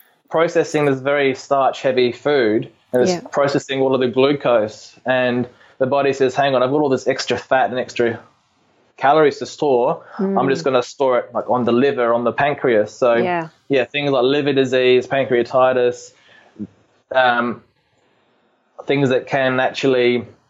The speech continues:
Speaker 1: come from adding in those fats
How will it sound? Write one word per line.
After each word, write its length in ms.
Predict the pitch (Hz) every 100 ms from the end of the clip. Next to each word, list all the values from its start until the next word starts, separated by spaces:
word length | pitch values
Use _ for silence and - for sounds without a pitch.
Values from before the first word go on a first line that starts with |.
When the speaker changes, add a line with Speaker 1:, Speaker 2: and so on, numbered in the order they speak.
| _ _ _ _ _ - - - -
Speaker 1:
come 280 | 139 139
from 480 | 127 135 123 120 104 -
adding 280 | 135 131 123
in 160 | 131
those 240 | 123 120 -
fats 440 | 135 107 - -